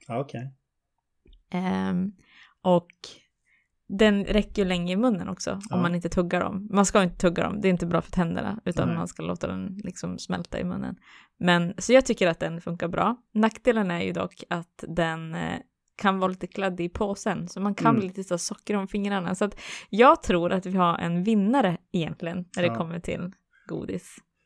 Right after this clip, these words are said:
Speaker 1: Ja, alltså det är ju, vi kan ju inte sätta emot. Det är ju liksom
Speaker 2: Nej.
Speaker 1: ultimata. Och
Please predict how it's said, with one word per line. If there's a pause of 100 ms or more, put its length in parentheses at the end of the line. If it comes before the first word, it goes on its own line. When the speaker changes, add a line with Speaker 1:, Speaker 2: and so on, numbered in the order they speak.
(160)
Speaker 1:
Ja,
alltså
det
är (120)
ju,
vi
kan
ju
inte
sätta
emot.
Det
är
ju
liksom
Speaker 2:
Nej.
Speaker 1:
ultimata.
Och